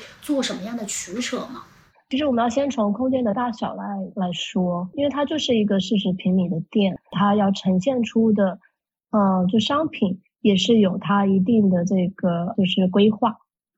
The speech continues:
Speaker 2: 这个就是在，呃，零售，呃，零售商业里面，就是这种，呃，display system，其实是有一个，它是有一个标准，它必须要在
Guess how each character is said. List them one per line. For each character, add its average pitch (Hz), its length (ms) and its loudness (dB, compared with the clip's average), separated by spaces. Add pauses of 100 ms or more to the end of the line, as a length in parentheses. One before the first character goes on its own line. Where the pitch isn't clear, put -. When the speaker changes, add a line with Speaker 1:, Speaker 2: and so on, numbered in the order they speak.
(120)
Speaker 2:
这 247 120 0
个 214 100 6
就 202 100 2
是 202 140 4
在， 196 480 2 (280)
呃， 180 360 2
零 185 200 2
售， 233 420 2 (560)
呃， 196 340 2
零 196 140 4
售 262 120 2
商 254 240 -2
业 269 140 4
里 185 160 4
面， 185 380 2
就 190 100 0
是 190 160 2
这 190 140 4
种， 190 420 -2
呃， 208 100 0 (460)
display 208 400 2
system， 220 440 0
其 202 140 0
实 233 80 4
是 240 260 2
有 185 180 0
一 - 20 -2
个， 202 400 -2
它 240 180 4
是 240 160 2
有 220 60 6
一 196 60 2
个 208 80 2
标 247 260 2
准， 220 160 -2
它 208 100 0
必 214 140 4
须 202 140 0
要 196 160 2
在 185 440 0